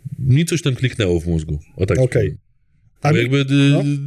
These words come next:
Speaker 1: staram się tego typu, tego, tego kliku gdzieś tam sobie szukać. Coś tam w tym jest i,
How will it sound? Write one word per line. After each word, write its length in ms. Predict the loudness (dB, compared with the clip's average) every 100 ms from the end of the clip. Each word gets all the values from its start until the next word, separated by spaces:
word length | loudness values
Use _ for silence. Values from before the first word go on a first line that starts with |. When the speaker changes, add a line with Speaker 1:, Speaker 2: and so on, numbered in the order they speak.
| -6 -6
Speaker 1:
staram 400 | -6 -2 -2 -2
się 140 | -4 -4
tego 220 | -4 -4
typu, 520 | -6 -4 0 2 2
tego, 320 | 2 2 2
tego 120 | 2 2
kliku 260 | 0 0 -2 -6 -4
gdzieś 160 | -2 -2
tam 100 | -2
sobie 260 | 0 0 2
szukać. 300 | 2 0 -2 _ _ _ -2
Coś 240 | -2 0
tam 180 | -2 -2
w 60 | 0
tym 220 | -2 -2
jest 460 | 0 -2 -2 -10 -18 -10
i, 760 | -4 0 2 2 2 2 0